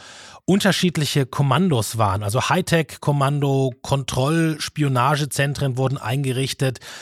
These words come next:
und finanziert. Und zwar schon lange bevor die Russen am vierundzwanzigsten Februar vor zwei Jahren einmarschiert sind.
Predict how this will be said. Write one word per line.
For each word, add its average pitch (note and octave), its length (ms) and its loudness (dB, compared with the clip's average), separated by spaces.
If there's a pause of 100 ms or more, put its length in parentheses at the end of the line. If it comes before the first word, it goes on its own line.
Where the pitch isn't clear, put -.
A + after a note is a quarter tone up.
(340)
und A3 260 4
finanziert. E3+ 840 2 (240)
Und C#3+ 200 2
zwar D3+ 180 4
schon D3+ 380 2 (120)
lange E3 680 2 (180)
bevor D#3+ 720 2 (460)
die C3+ 100 2
Russen C#3+ 320 2
am B2+ 100 2
vierundzwanzigsten C3 680 0
Februar B2 440 0
vor B2 180 -2
zwei B2 200 0
Jahren A#2 160 0
einmarschiert A#2 560 -4
sind. F#2 300 -6